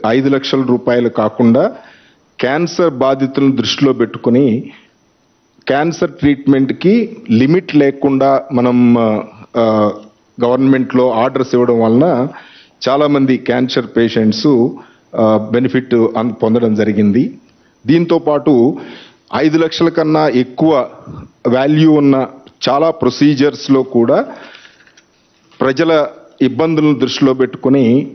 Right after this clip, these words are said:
వేరియస్ జీవోస్ ఇస్తూ, కాక్లియర్, బై-, బైలాటరల్ కాక్లియర్ ఇంప్లాంట్ కానీ, స్టెమ్ సెల్ ట్రాన్స్‌ప్లాంటేషన్ కానీ, హార్ట్ ట్రాన్స్‌ప్లాంటేషన్ కానీ, ఇతర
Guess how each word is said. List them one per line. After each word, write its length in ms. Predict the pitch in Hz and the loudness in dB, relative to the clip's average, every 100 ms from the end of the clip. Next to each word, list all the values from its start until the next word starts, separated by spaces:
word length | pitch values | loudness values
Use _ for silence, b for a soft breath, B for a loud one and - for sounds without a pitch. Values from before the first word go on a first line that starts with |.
| - 101 | -16 -2
వేరియస్ 760 | 127 156 156 147 - 113 - | 0 2 4 2 -2 -10 -8
జీవోస్ 640 | 101 147 151 160 151 - 120 - | 0 4 4 4 0 -2 -2 0
ఇస్తూ, 520 | 127 - 175 254 277 B B B B B _ _ | -2 0 0 0 -2 B B B B B _ _
కాక్లియర్, 520 | 131 135 160 151 151 139 - - _ 120 | -4 0 2 2 2 -2 -10 -20 _ -4
బై-, 380 | 127 139 139 117 | 0 0 -2 -2
బైలాటరల్ 560 | 123 139 151 147 147 | 2 2 2 0 0
కాక్లియర్ 500 | 131 131 - 139 135 | 0 -2 2 2 2
ఇంప్లాంట్ 460 | 123 - 127 127 123 | 0 0 0 0 0
కానీ, 320 | 120 131 196 | 0 2 0
స్టెమ్ 280 | - 131 127 | 0 -2 -2
సెల్ 260 | - 135 | -2 -2
ట్రాన్స్‌ప్లాంటేషన్ 1080 | 131 117 120 117 - 127 120 113 117 - 113 | -2 -2 -2 -4 -2 -2 -2 0 -2 2 0
కానీ, 440 | 110 110 139 226 - - | 2 2 2 0 -4 -10
హార్ట్ 300 | - 139 - | -4 -4 -2
ట్రాన్స్‌ప్లాంటేషన్ 1000 | 123 123 117 - 123 117 110 110 117 107 | -4 -2 -4 0 0 2 0 0 0 2
కానీ, 320 | 113 123 247 B B B B 131 | 2 2 0 B B B B -4
ఇతర 380 | 127 160 147 | -2 0 0